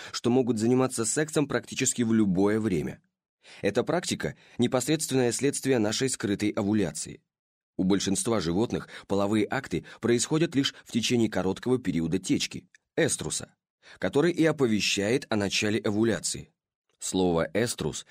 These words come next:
как и прилагательное "эстральный", происходит от греческого слова, которое переводится как "слепень". Это насекомое преследует рогатый скот, доводя его до исступления.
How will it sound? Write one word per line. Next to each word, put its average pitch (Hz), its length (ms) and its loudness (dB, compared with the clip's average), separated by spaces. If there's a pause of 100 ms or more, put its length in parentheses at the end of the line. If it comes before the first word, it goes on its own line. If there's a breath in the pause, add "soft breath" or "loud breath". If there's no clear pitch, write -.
(180 loud breath)
как 92 260 -2
и 82 100 2
прилагательное 82 920 0
"эстральный", 95 640 0 (160 loud breath)
происходит 135 500 0
от 113 200 -2
греческого 117 520 0
слова, 92 420 -2 (540)
которое 156 320 2
переводится 107 560 0
как 85 320 -4
"слепень". - 560 -2 (480 loud breath)
Это 85 280 -2
насекомое 82 720 0 (200 loud breath)
преследует 104 560 2
рогатый 98 340 2
скот, 123 380 0
доводя 90 460 0
его 95 200 2
до 92 160 2
исступления. 90 640 -2